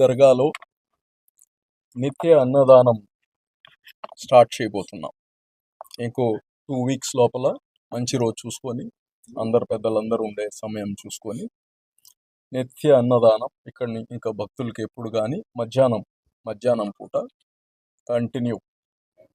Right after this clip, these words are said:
జరిగేటట్టు ఏర్పాటు చేస్తున్నాం. అదేవిధంగా ఇక్కడ స్కిల్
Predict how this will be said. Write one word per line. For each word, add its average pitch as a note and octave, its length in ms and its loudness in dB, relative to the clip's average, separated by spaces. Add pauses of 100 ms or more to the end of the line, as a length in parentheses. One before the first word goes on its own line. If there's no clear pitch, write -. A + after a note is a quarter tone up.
(200)
జరిగేటట్టు A#2 680 -4 (380)
ఏర్పాటు G#2+ 380 -4
చేస్తున్నాం. A2+ 460 -14 (720)
అదేవిధంగా D#3+ 640 2 (1200)
ఇక్కడ C3+ 200 2 (1000)
స్కిల్ G#3 280 -2